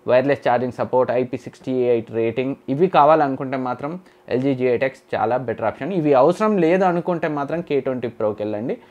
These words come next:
ఎల్జీ జీఎయిట్ ఎక్స్లో నేను నోటీస్ చేసింది ఏంటంటే, ఆ, ఫ్లాగ్‌షిప్ ఫోన్ అయినప్పటికీ బేసిక్ థింగ్స్ అయినా, సిగ్నల్ రిసెప్షన్ అయితే అంత బాలేదు. And ఫ్రంట్ క్వాలిటీ, ఫ్రంట్ కెమెరా క్వాలిటీ కూడా ఫ్లాగ్‌షిప్ ఫోన్గా చూస్తే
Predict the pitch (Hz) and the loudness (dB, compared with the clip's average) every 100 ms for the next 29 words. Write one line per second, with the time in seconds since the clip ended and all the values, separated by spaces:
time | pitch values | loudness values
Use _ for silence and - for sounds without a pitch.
0 | - - - 139 185 190 190 190 180 - | -20 -10 0 4 6 6 4 4 2 -2
1 | 190 170 175 165 165 156 - 156 147 147 | -4 -2 -2 -2 -2 -4 -4 -4 -4 -6
2 | 143 139 139 131 139 147 160 - 110 110 | -4 -4 -4 -2 0 0 -2 -6 -4 -4
3 | 107 143 180 214 196 185 175 165 160 165 | 0 2 2 0 0 0 0 -2 -4 -6
4 | 160 160 139 180 185 185 180 160 170 151 | -4 -2 0 0 0 -6 -4 -4 -4 -4
5 | 147 147 151 _ - _ _ _ 185 175 | -2 -4 -6 _ -20 _ _ _ 0 2
6 | 208 185 165 170 - 156 135 143 131 117 | 2 2 0 -2 -4 -4 -2 -2 -2 -2
7 | 110 110 110 117 127 110 104 101 117 110 | -2 0 0 0 -2 -4 -8 -8 -8 -6
8 | 127 117 113 117 104 - 123 110 123 120 | -2 -2 -2 -4 -6 -8 -8 -6 -4 -2
9 | 120 - 110 117 117 110 123 - - _ | -4 -4 -2 -2 -2 -2 -2 -4 -10 _
10 | _ _ - 98 127 139 151 156 147 139 | _ _ -18 -6 2 2 2 -4 -2 -2
11 | 139 131 131 120 | 0 0 -2 -6